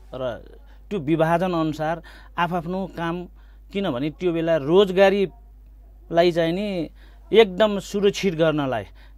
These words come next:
त्यसलाई चाहिँ नि एक जातबाट अर्को जातिलाई चाहिँ नि, अ, जुन काम विभाजन भएपछि उसको रोजगार सुरक्षित होस् भनेर यो नीति अपनाएको, जसले गर्दाखेरि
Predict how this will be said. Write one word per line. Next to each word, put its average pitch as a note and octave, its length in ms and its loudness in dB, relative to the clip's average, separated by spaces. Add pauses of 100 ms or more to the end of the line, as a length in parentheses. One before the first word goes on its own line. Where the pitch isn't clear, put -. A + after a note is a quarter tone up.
(100)
त्यसलाई G#3+ 280 8
चाहिँ G3+ 160 -2
नि G#3+ 260 -8 (200)
एक A3 340 2
जातबाट F3 400 2 (160)
अर्को G#3 300 0
जातिलाई F3 640 2
चाहिँ F3 160 -2
नि, G3 200 -8 (320)
अ, C#3+ 220 4
जुन F#3 220 -2
काम F#3+ 320 -2
विभाजन E3+ 480 6
भएपछि D3 560 0 (300)
उसको B3+ 320 -2
रोजगार G3+ 460 6
सुरक्षित F3 460 0
होस् C3+ 220 -2
भनेर B2 240 -8
यो E3+ 260 -2
नीति F3 300 -4
अपनाएको, B2+ 540 -8 (640)
जसले F#3+ 280 2
गर्दाखेरि F3+ 600 2